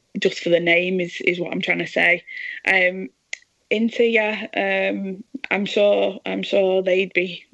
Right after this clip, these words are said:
they'd be happy to welcome him there. It's, you know, it's, it's just a case of if who's got the funds, but to me, it, it would seem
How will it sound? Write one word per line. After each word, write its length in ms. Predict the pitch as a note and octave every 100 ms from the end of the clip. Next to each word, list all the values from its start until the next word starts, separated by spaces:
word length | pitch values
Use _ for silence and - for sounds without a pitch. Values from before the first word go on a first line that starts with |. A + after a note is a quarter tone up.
| -
they'd 140 | F#3+
be 220 | F#3 F#3 F#3
happy 520 | - - F#3 F#3 - - - - - -
to 100 | G3+
welcome 420 | F#3 F#3+ - G3
him 140 | F3+ F3+
there. 240 | F3+ F#3
It's, 220 | F#3 G3 - _ _ -
you 140 | A#3 A3
know, 160 | F#3+
it's, 400 | F#3+ F#3+ - - - - _ _ _ -
it's 240 | G#3+ G3
just 580 | - G#3 - - - - - - - -
a 80 | G3+
case 320 | A3+ G#3 G3
of 200 | F#3 F#3+ -
if 140 | F#3+
who's 400 | - G3+ G3+ F#3+
got 160 | F#3 -
the 80 |
funds, 360 | F3+ F#3 F#3 F#3+
but 200 | F#3 - - - - - - -
to 140 | -
me, 300 | A3 A3 A3+ G3 - -
it, 180 | - - _ _ _ -
it 160 | G3+ F#3
would 240 | G3+ F#3+
seem 560 | - G3+ G3 G3 F#3